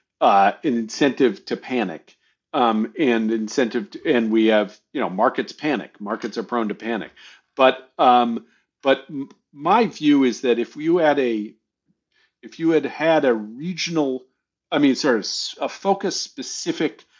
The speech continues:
um, type of rescue for Silicon Valley Bank that was, um,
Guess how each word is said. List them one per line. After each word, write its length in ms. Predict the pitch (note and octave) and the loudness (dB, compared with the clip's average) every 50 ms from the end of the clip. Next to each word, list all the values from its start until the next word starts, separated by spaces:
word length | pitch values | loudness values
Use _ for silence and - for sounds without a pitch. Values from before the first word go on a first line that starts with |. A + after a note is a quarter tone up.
| _ _ _ _ _ - | _ _ _ _ _ 0
um, 340 | D#3+ C3+ B2+ B2+ B2 A#2 - _ _ _ _ _ _ _ - | 2 4 4 4 2 0 -4 _ _ _ _ _ _ _ -14
type 340 | - - C3+ B2+ A2+ - C3 | 0 2 2 2 2 0 -2
of 360 | A#2 A2 G#2+ G2 - - - _ _ _ _ _ _ _ _ _ _ - | -2 0 -2 -4 -6 -12 -20 _ _ _ _ _ _ _ _ _ _ -2
rescue 460 | C3 C3+ C#3 - - - C#3+ C3 A#2+ | 2 2 2 2 0 -2 0 0 0
for 560 | - - - - C3+ C3 C3 B2 A#2 A2+ A2+ - | -2 -6 -6 -2 2 4 4 4 2 0 -2 -6
Silicon 480 | - - D#3 C3+ A#2 - C3+ A#2 A2 | -10 -6 -6 -6 -4 -2 -4 -4 -2
Valley 320 | G2+ A#2+ A#2 A#2 A2+ G#2+ G2 | 0 0 0 0 0 -2 -4
Bank 600 | F2 _ - A#2+ A#2+ A2 F#2+ E2+ D#2+ _ - _ _ _ _ _ _ - | -6 _ -10 -8 -8 -8 -8 -12 -14 _ -20 _ _ _ _ _ _ -8
that 240 | A#2+ A2 G#2+ - - | -4 -4 -4 -4 -4
was, 720 | C3 A#2+ A2+ A2+ A2 A2 G#2+ G#2+ G#2 G2+ - - - _ _ _ _ _ _ _ - | -2 0 2 2 2 2 0 -2 -4 -6 -10 -16 -18 _ _ _ _ _ _ _ -4
um, 580 | D#3 B2+ A2+ A2 G#2+ G#2+ G2+ G#2 G2+ G2 G#2 | -2 0 0 0 0 -2 -4 -4 -6 -8 -8